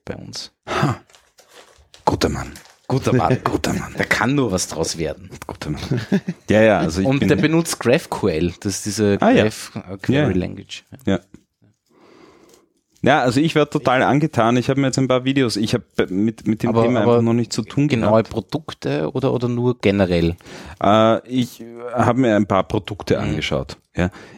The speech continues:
Speaker 2: Im Prinzip tun sie alle das Gleiche und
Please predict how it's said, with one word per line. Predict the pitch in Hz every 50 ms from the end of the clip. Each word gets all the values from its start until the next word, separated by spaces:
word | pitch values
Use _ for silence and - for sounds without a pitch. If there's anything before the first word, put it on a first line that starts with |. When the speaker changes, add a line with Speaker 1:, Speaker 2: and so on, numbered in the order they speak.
| - _
Speaker 2:
Im | - 98 101 92
Prinzip | - 113 107 107 98 - - - 120 233 - - -
tun | - 98 101 98
sie | - 101
alle | - 67 78 82 80
das | 90 85 - -
Gleiche | - 82 76 82 92 - - 123 120 113 110 98 -
und | 95 98 90 - -